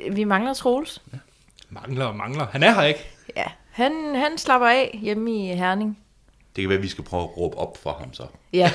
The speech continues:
Speaker 2: lad os prøve det.
Speaker 1: Og sådan, uden nogen grund, sådan, øh, indsæt rant.
Speaker 3: Ja, og så komme med en hyggeracistisk kommentar i ny og næ.
Speaker 1: Og om folk, der bor i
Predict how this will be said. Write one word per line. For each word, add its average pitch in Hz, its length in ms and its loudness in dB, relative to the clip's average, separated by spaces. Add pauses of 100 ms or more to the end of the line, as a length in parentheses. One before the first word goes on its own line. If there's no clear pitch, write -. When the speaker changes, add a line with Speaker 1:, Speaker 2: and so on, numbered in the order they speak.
(160)
Speaker 2:
lad 202 100 2
os 202 100 -2
prøve 220 240 2
det. 190 200 -2
Speaker 1:
Og - 140 2
sådan, - 440 2
uden - 100 10
nogen 587 260 12
grund, 554 120 12 (100)
sådan, 466 920 12 (260)
øh, - 800 -8
indsæt 98 340 0
rant. 80 520 -4 (200)
Speaker 3:
Ja, 123 100 0 (200)
og 127 100 -10
så 120 280 -2 (160)
komme 135 180 2
med 135 80 0
en 117 80 -2
hyggeracistisk 120 880 -8
kommentar 101 500 -8 (220)
i 131 40 -2
ny 143 180 4
og 120 80 2
næ. 127 120 0 (560)
Speaker 1:
Og 90 140 -2
om 82 100 -8
folk, 82 240 0
der 76 60 -10
bor 78 260 -8
i 73 220 -12